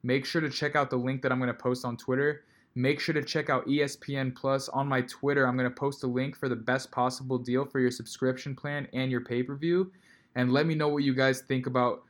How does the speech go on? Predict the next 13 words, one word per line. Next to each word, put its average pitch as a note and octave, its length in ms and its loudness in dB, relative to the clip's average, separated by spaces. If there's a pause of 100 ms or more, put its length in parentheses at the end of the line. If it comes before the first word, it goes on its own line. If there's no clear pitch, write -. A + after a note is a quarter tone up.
(120)
my B2 140 2
opinion B2+ 420 0
on B2 140 0
this A#2 180 -6
fight. C#3+ 400 0
If B2+ 100 -10
you C3+ 60 2
guys C3 200 2
have C3 120 -2
anything C3 380 -4
else B2+ 180 -2
to - 160 -4
add, D#3+ 260 2